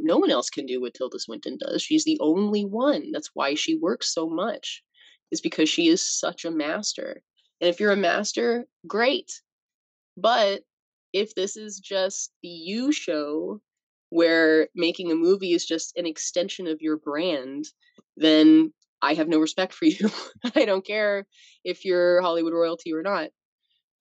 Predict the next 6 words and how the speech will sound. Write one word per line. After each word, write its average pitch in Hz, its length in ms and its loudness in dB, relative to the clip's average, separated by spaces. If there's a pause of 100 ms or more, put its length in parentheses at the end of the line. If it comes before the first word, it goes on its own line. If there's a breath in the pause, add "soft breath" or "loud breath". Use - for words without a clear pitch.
(460)
Um, 160 580 4 (760)
and, 170 460 4 (300)
but 214 500 0 (140)
that 202 280 -2
ha-, 226 260 -8
even 226 320 -6